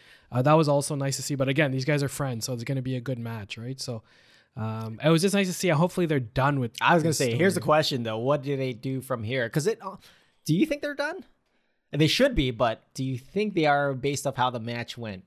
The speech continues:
Speaker 1: I'll just go with what I think it should be. Yeah, it should be
Speaker 2: <laughs>
Speaker 1: done.
Speaker 2: It should be done.
Speaker 1: It should be
Speaker 2: Um,
Speaker 1: done.
Speaker 2: the reason why I have some doubts about that is because of the whole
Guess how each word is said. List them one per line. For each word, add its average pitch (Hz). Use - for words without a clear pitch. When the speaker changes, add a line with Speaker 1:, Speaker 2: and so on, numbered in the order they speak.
Speaker 1:
I'll 147
just 180
go 165
with 156
what 147
I 139
think 156
it 123
should 123
be. 120
Yeah, 127
it 113
should 160
be 143
Speaker 2:
<laughs> 131
Speaker 1:
done. 123
Speaker 2:
It 170
should 226
be 139
done. 98
Speaker 1:
It 131
should 139
be 151
Speaker 2:
Um, 135
Speaker 1:
done. 113
Speaker 2:
the 156
reason 202
why 185
I 165
have 151
some 127
doubts 131
about 123
that 123
is 113
because 135
of 113
the 113
whole 113